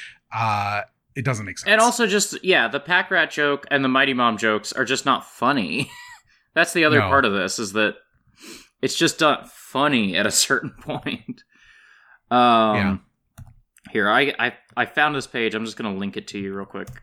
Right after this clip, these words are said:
Speaker 2: 'cause I think you'll enjoy this.
Speaker 1: All right, this is from Orion.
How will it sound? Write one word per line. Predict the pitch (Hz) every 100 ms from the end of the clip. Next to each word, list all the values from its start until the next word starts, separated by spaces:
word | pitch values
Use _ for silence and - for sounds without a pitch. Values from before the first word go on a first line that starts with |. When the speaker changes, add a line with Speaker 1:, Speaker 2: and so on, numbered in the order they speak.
| _
Speaker 2:
'cause | 104
I | 95
think | 92 90
you'll | 95
enjoy | 92 95 95
this. | 98 98 - _ _
Speaker 1:
All | - - - _ _ _ _ _ _ _ - - - -
right, | 123 139 -
this | 123
is |
from | - 135
Orion. | 120 104 107 143 131 92 76